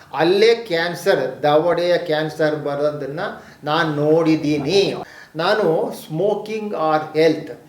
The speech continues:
choice is yours. ಧೂಮಪಾನ ಅಥವಾ ಆರೋಗ್ಯ, ಆಯ್ಕೆ ನಿಮ್ಮದು." ಇದು, ಆ, ವರ್ಲ್ಡ್ ಹೆಲ್ತ್ ಡೇ ಸ್ಲೋಗನ್ ಕೆಲವು ವರ್ಷಗಳ ಹಿಂದೆ. ಅದಕ್ಕೋಸ್ಕರ ನಾನು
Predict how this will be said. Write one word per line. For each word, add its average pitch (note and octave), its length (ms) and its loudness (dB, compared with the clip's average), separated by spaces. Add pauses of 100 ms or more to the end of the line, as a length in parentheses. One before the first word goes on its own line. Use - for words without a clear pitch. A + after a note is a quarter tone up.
(340)
choice F#3 460 0
is F3 360 -2
yours. D3+ 360 0 (520)
ಧೂಮಪಾನ F3 680 -2
ಅಥವಾ D#3 480 -4
ಆರೋಗ್ಯ, C#3 640 -4 (480)
ಆಯ್ಕೆ F#3 640 0
ನಿಮ್ಮದು." D#3 960 -2
ಇದು, G#3+ 520 2 (440)
ಆ, C#3+ 40 -4
ವರ್ಲ್ಡ್ E3+ 500 0
ಹೆಲ್ತ್ F3 340 0
ಡೇ E3+ 280 0
ಸ್ಲೋಗನ್ E3 800 0 (260)
ಕೆಲವು D#3 380 2
ವರ್ಷಗಳ D3+ 520 -2
ಹಿಂದೆ. C3+ 360 -6 (800)
ಅದಕ್ಕೋಸ್ಕರ A#3 680 2
ನಾನು F#3 760 -2